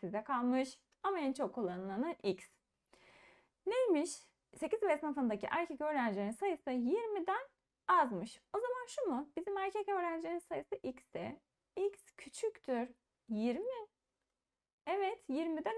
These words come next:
az. İkinci soruya bakalım. Binanın boyu on iki metreden büyüktür. Binanın boyunu biliyor muyuz çocuklar? Bilmiyoruz. Binanın boyuna ne diyelim? Binanın boyuna X diyelim.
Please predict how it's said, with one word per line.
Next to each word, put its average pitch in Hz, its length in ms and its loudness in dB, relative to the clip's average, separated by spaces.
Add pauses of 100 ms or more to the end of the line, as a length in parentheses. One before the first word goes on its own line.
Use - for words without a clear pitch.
(120)
az. 415 60 -4 (1400)
İkinci 494 280 2
soruya 415 280 2
bakalım. 269 520 0 (160)
Binanın 247 580 4
boyu 269 380 4 (200)
on 453 140 2
iki 494 140 -2
metreden 359 880 0
büyüktür. 311 520 2 (360)
Binanın 494 420 2
boyunu 359 300 4
biliyor 269 200 2
muyuz 240 260 0
çocuklar? 190 500 -4 (240)
Bilmiyoruz. 220 680 -2 (140)
Binanın 392 480 -2
boyuna 339 400 2
ne 202 320 0
diyelim? 311 420 -2 (340)
Binanın 220 500 -2
boyuna 277 540 0 (380)
X 349 200 0 (100)
diyelim. 196 320 -2